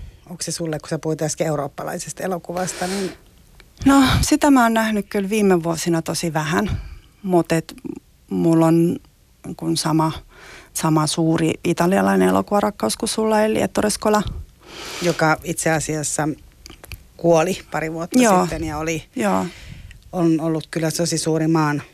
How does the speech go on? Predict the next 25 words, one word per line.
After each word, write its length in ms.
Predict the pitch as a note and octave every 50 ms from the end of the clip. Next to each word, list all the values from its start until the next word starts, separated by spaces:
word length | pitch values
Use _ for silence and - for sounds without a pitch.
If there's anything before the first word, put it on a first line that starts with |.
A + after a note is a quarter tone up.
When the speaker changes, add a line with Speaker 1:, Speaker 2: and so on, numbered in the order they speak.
| _ _ _ _ _ _ _
Speaker 1:
suru. 380 | - - - D#3 D3 D3 E3+ -
Speaker 2:
Joo, 320 | C4 B3+ A#3 G#3+ G3+ G3+ F3+ - _ - _ _ _ -
joo. 260 | G#3+ G3 - G3+ F#3+ -
Speaker 1:
Stefania 500 | - - - F#3 E3 - E3+ D#3+ D#3+ D3+
Sanrelli 520 | - E3 D3+ D3 E3 D#3 D3 C#3+ C3+ C3
itse 100 | C3+ -
asiassa 220 | - C3+ C3+ - -
puhuu 220 | - D3 C#3 C3 B2+
hänestä 380 | C3 - - C#3+ C3+ - -
just 160 | C3 - -
viikonloppuna. 600 | - B2+ B2+ - B2 C3 C#3+ - - - - - - - - - - -
Speaker 2:
Joo. 260 | A3+ G#3+ F#3 F3 F3+ - - _ _ - - _ - - - - - - - - - - - - - - - D3
Speaker 1:
Rai 440 | E3+ E3+ F3+ F3 F3 E3 D#3+ B2 - - - - -
Uunon 400 | F3+ F3+ E3+ D#3+ D#3 D#3+ E3+ F#3
ohjelmassa. 680 | G3 C#3 C3+ C#3 C3+ C3+ C#3 C3+ D3+ - - - - - -
Speaker 2:
Ai 180 | G#3+ G#3 F#3+
jaa. 160 | F3+ - - - - - - - _ - - - - - - - - - - - - - - - -
Joo, 320 | A3 G#3 F3+ E3+ E3+ D#3 - - - - - - - _ _ - _ _ _ _ _ _ -
joo. 360 | G#3 F#3 E3+ E3+ F3 - - - - - -
Scola 440 | - - - - - G#3 F#3+ F#3 F3
on, 360 | E3+ E3+ E3+ E3+ E3+ F3 - - - _ _ -
Scola 380 | F#3 - - - F#3 F3 E3+ E3
on 180 | E3 E3 E3+
yksi 220 | F3 E3+ - - -
kaikkein, 560 | - E3 D#3+ - - - A2+ A2+ A2 - -